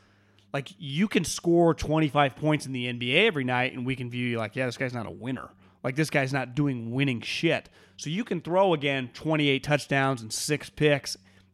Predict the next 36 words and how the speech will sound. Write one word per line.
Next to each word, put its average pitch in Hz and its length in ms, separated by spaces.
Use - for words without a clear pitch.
And 135 80
if 135 60
your 170 120
team 180 280
goes 147 220
six - 280
or 131 40
seven 139 380
wins 147 380
and 131 80
I 135 100
just 131 200
go, 139 100
yeah, 151 340
I, 147 120
when 127 160
you 165 100
were 202 120
in 175 60
some 156 160
big-time 156 460
spots 165 420
throughout 147 380
the 135 80
year, 160 300
late 147 180
in 156 80
the 139 80
game, 160 340
like, 139 160
it's, 180 140
and 170 120
I 185 60
also 220 280
understand, 202 440
like, 180 160